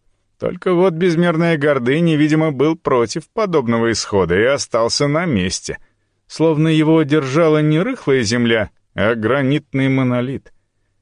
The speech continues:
От ударов чудовища артефактный меч даже не шелохнулся, и только деревянные ошмётки полетели во все стороны. Затем, как мне показалось специально,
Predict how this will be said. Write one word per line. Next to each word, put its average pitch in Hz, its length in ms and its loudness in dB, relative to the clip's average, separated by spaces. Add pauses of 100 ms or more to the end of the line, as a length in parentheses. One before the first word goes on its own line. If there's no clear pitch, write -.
(120)
От 120 200 -2
ударов 190 380 0
чудовища 175 720 0
артефактный 208 600 -2
меч 196 280 0
даже 196 300 0
не 202 160 2
шелохнулся, 190 800 0 (240)
и 104 140 -2
только 175 380 0
деревянные 170 600 2
ошмётки 156 580 -2
полетели 101 540 0
во 87 160 2
все 98 180 -2
стороны. 62 460 -8 (1000)
Затем, 110 680 -2 (180)
как 104 220 -4
мне 139 180 -2
показалось 127 560 0
специально, 123 720 -2